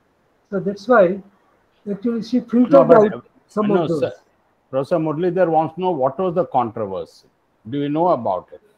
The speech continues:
Speaker 1: No, I don't know the controversy.
Speaker 2: Okay. Can you just stop share presenting, uh, Doctor Joshi?
Speaker 1: I can stop.
Speaker 2: Stop,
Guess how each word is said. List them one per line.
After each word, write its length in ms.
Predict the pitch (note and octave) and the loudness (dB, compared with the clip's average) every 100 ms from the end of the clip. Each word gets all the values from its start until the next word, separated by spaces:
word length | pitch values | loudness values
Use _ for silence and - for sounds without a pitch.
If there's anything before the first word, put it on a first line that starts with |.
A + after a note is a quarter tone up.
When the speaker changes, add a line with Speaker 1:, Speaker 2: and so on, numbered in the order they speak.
| _ | _
Speaker 1:
No, 160 | C4 | 2
I 120 | A#3 B3+ | 4 4
don't 200 | D4 C4 | 4 2
know 100 | B3 | 0
the 120 | G#3+ | -2
controversy. 560 | F#3+ F3 E3+ C#3+ - A2+ _ _ _ | -4 -8 -10 -12 -16 -20 _ _ _
Speaker 2:
Okay. 420 | A2 A2+ F#2 _ E2+ _ _ _ | -2 -2 -2 _ -20 _ _ _
Can 200 | E3 F#3+ | 0 2
you 100 | G3+ | 2
just 240 | G3 A3 | 4 2
stop 300 | - F#3 G3 | 2 0 0
share 380 | - E3 D#3 D3+ | 0 2 4 2
presenting, 680 | - D3 C#3+ F3 F#3 D#3 - _ _ _ _ _ _ _ _ | 0 -2 0 0 0 -6 -8 _ _ _ _ _ _ _ _
uh, 260 | G#2+ G#2+ | -8 -6
Doctor 340 | G#2+ A#2 A#2 A#2 | -4 -6 -4 -6
Joshi? 400 | G#2+ G2+ - - _ _ _ _ _ - | -4 -4 -6 -20 _ _ _ _ _ -20
Speaker 1:
I 80 | F#3 | 0
can 180 | B3+ | 0
stop. 320 | - - C4 - | 0 2 2 2
Speaker 2:
Stop, 200 | A#2 | -4